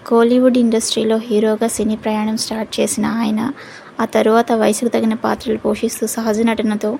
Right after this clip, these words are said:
ప్రేక్షకులను అలరిస్తున్నారు. తెలుగుతో పాటు తమిళంలోనూ అనేక చిత్రాల్లో ముఖ్య పాత్రలు పోషించి మెప్పించాడు. డైరెక్టర్ రాజమౌళి తెరకెక్కించిన బాహుబలి సినిమాతో పాన్ ఇండియా లెవెల్లో గుర్తింపు సంపాదించుకున్నారు. లో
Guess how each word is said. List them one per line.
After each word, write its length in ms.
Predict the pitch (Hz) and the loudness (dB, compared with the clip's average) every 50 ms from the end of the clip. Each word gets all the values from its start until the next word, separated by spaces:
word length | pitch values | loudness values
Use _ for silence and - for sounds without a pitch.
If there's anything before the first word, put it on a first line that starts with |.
| - - - - - - - - - - | -8 -14 -20 -20 -20 -20 -20 -20 -14 -6
ప్రేక్షకులను 680 | - 233 226 233 - - 262 254 - 226 208 214 226 226 | -2 0 0 0 -2 -4 -4 -2 0 0 0 0 0 -2
అలరిస్తున్నారు. 800 | 214 202 202 202 214 208 - - - 208 202 202 - - - - - - - - - - - - - - | -2 -2 -2 0 0 -2 -2 -4 -4 -4 -4 -4 -4 -6 -8 -10 -16 -20 -20 -20 -20 -20 -20 -20 -14 -6
తెలుగుతో 400 | - 233 226 226 240 247 262 262 254 | -2 0 2 2 2 4 4 2 2
పాటు 260 | 262 247 233 247 240 | 2 2 0 0 0
తమిళంలోనూ 640 | 240 226 214 214 214 220 220 226 226 226 220 220 220 | 0 2 2 2 2 0 0 0 0 0 0 0 0
అనేక 300 | 220 214 214 214 220 - | -2 -2 -2 -2 -2 -2
చిత్రాల్లో 540 | 240 - - 233 - - 226 220 226 226 220 | -4 -4 -6 -6 -2 0 0 2 2 2 2
ముఖ్య 280 | 220 214 208 - 233 220 | 0 -2 -2 -4 -4 -2
పాత్రలు 400 | - 220 220 220 - 214 220 214 | 0 0 0 0 0 0 -2 0
పోషించి 520 | - 208 202 208 - - 214 208 - 214 | 0 0 -2 0 0 -2 -2 -2 -2 -2
మెప్పించాడు. 680 | 208 196 185 - - 196 202 208 - - - - 247 269 - - - - - - - - - - - - | -2 -4 -4 -4 -6 -4 -4 -4 -4 -4 -4 -4 -4 -6 -8 -12 -20 -20 -20 -20 -20 -20 -20 -14 -6 -2
డైరెక్టర్ 520 | 269 226 220 233 233 247 - - 254 247 233 | 0 0 2 2 0 0 0 0 2 2 4
రాజమౌళి 540 | 226 214 214 220 - 240 233 233 240 254 254 | 4 2 2 2 0 0 0 2 2 2 2
తెరకెక్కించిన 680 | 254 233 220 220 - 220 214 - 226 220 233 - - 220 | 2 2 0 0 0 -4 -4 -4 -4 -4 -4 -4 -4 -2
బాహుబలి 480 | 220 208 196 208 247 240 233 226 233 240 | 0 0 0 0 0 0 0 0 0 0
సినిమాతో 480 | 240 - 240 220 214 214 208 208 - 214 | 0 0 -2 0 0 0 -2 -2 -4 -4
పాన్ 320 | - - 214 202 208 220 | -6 -6 -6 -4 -2 -2
ఇండియా 240 | 220 220 226 233 233 | 0 2 2 2 2
లెవెల్లో 360 | 226 220 214 208 214 214 240 | 2 2 2 2 0 0 -2
గుర్తింపు 420 | 240 - - - - 233 220 226 240 | -2 -4 -6 -6 -4 -4 -4 -2 -4
సంపాదించుకున్నారు. 960 | - - 202 202 208 202 196 220 220 208 - - - 196 190 185 - - 247 | -4 -4 -4 -2 0 0 0 -2 -2 -4 -6 -6 -6 -6 -4 -4 -4 -2 0
లో 120 | 233 214 | 0 0